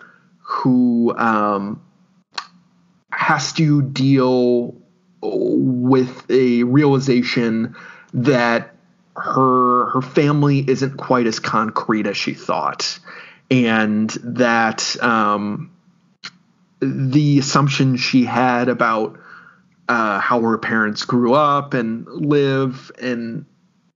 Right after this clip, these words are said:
the traditions that they follow are not nearly as clear cut as she thought. I, and it, it's very interesting 'cause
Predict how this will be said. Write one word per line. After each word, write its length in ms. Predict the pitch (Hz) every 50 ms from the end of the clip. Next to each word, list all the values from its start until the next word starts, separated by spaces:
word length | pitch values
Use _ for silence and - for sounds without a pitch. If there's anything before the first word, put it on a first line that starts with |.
| _ _ _
the 520 | 101 107 101 - 139 131 123 143 131 123 123
traditions 640 | - - 135 135 135 123 - 135 127 123 120 120
that 220 | - 123 117 117
they 120 | 120 120 117
follow 720 | 120 - 120 113 104 107 107 107 104 101 104 110 - - - - - - - -
are 140 | - 139 139
not 540 | 139 135 139 139 139 139 131 127 127 - 127
nearly 400 | 127 123 120 117 113 110 107 95
as 100 | - -
clear 240 | - - 107 104 104
cut 260 | - - - 107 -
as 100 | 98 95
she 160 | - - 95
thought. 440 | - - - 101 95 78 73 - - -
I, 80 | - 147
and 200 | - 180 202 202
it, 240 | 202 196 208 208 202
it's 180 | 208 202 165 -
very 240 | 208 254 254 240 220
interesting 400 | 190 - 190 165 - 185 170 151
'cause 320 | - 156 147 135 135